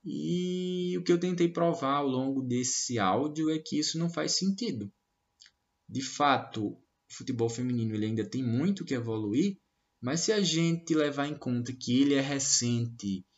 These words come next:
e que ele tem pouco investimento, na realidade ele já faz muito bonito. Pensem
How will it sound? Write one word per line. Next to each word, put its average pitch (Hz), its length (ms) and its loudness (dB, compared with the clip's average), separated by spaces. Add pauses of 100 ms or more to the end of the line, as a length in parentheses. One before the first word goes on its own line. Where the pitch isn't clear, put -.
(280)
e 113 300 -4
que 113 100 -2
ele 120 140 4
tem 120 240 0
pouco 117 260 0
investimento, 113 760 0
na 156 80 -2
realidade 135 500 0
ele 135 140 6
já 139 160 0
faz 117 360 -2
muito 117 480 0
bonito. 135 600 -6 (800)
Pensem 143 760 6